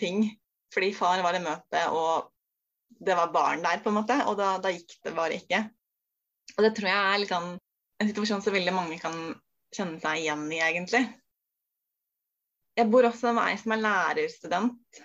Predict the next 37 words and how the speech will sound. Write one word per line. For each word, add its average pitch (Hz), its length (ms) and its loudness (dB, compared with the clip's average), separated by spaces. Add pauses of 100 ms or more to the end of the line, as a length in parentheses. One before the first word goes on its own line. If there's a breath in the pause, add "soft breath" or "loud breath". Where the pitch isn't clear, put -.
(600 loud breath)
og - 80 -12
så 226 100 -4
fikk 226 140 -2
jeg 196 220 2
det 170 100 4
at, 165 200 -4 (200)
eh, 180 400 -2 (800)
når 202 280 0
barnet 180 260 4
måtte 185 220 -2
være 175 260 4
hjemme, 156 280 -2 (880)
så 220 80 0
var 190 160 4
man 196 160 2
nesten 208 220 -4
avhengig 160 420 2
noen 170 140 -4
ganger 175 300 -2
at - 280 -20
det 190 120 2
var 185 120 4
eldre 170 320 0
søsken, - 480 -4
for 202 120 -4
det 185 80 2
var 196 100 -2
ganske 208 160 -12
små 180 300 0
barn, 185 180 2 (720)
som 214 100 -2
kunne 226 240 2
passe 240 300 -4
litt 190 200 -6
på - 140 2
de 185 160 0
minste. 185 460 -2